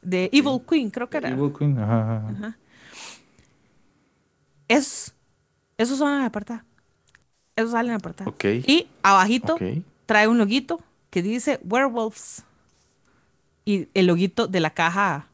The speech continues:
Speaker 1: original que conocíamos como, entonces es A Werewolf's Game. Y yo, ¿qué? Y según la explicación, pues sigue siendo un juego de, eh, deducción social.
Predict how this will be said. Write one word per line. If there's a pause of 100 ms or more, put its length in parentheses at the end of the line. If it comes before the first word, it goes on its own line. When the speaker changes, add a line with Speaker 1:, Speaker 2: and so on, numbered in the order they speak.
(120)
Speaker 1:
original
que
conocíamos
como, (100)
entonces
es
A
Werewolf's
Game. (760)
Y
yo, (240)
¿qué? (580)
Y (180)
según
la
explicación,
pues
sigue
siendo
un
juego
de, (920)
eh, (1300)
deducción
social.